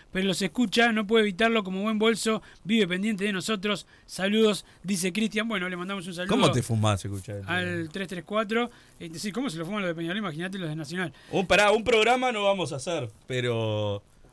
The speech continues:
Speaker 2: unos minutos podemos. ¿Por qué no se gana la Libertadores, Wilson? Creo que tampoco hay que,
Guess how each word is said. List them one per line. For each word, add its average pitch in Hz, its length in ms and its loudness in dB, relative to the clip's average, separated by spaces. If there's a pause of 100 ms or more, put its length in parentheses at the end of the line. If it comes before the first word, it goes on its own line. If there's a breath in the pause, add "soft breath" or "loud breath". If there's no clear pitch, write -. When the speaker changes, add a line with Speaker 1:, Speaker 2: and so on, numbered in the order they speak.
(520)
Speaker 2:
unos 147 280 6
minutos 156 340 4
podemos. 123 460 4
¿Por 123 180 4
qué 226 140 6
no 208 100 4
se 147 140 4
gana 123 240 6
la 110 40 4
Libertadores, 110 540 0
Wilson? 127 260 -4
Creo 247 160 6
que 233 80 4
tampoco 165 340 2
hay 156 100 4
que, 123 160 0